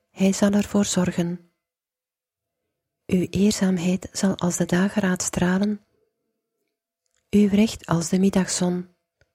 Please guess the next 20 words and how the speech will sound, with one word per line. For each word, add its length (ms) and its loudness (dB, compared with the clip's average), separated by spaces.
Wacht 320 0
rustig 440 -2
af 340 -2
wat 180 -2
de 60 -2
Heer 240 0
gaat 300 -2
doen. 300 0
Stel 320 2
heel 360 0
uw 160 2
vertrouwen 600 0
op 200 -2
hem. 320 -2
Benijd 440 0
niet 340 -2
degene 420 0
die 200 -2
voorspoed 520 -2
geniet, 540 -2